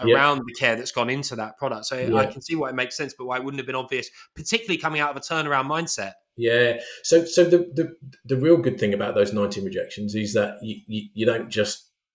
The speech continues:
Speaker 1: reject them. And, and by the way, that, that hasn't happened. He hasn't come with twenty ideas and I've rejected nineteen. But, but, but even in one, e-, even if you take nineteen on and reject the one, you learn from that. And that, that's
Speaker 2: Mm.
Speaker 1: been another, that's been another real good thing of, of,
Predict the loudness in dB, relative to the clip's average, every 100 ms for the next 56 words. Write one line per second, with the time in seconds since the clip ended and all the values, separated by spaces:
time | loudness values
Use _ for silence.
0 | _ _ -8 0 0 0 -6 -2 -2 0
1 | 0 0 4 4 2 -2 -2 0 2 0
2 | -2 -2 2 4 2 -2 -6 -6 -4 -2
3 | 0 0 0 -2 -6 -8 -6 -4 -2 -2
4 | -6 -8 -12 -6 2 2 2 -8 -4 -2
5 | 2 4 4 0 0 4 2 2 -6 -18
6 | _ -12 -10 -6 -4 -2 -4 -4 -4 -2
7 | 0 0 0 -2 -4 -2 -2 -4 -6 -6
8 | -8 -4 4 6 6 6 -2 -2 -4 -4
9 | -4 -6 _ -6 -2 2 2 4 2 0
10 | -4 _ -8 -6 -2 0 2 2 0 0
11 | 2 4 4 2 0 2 2 4 0 -2
12 | 6 8 8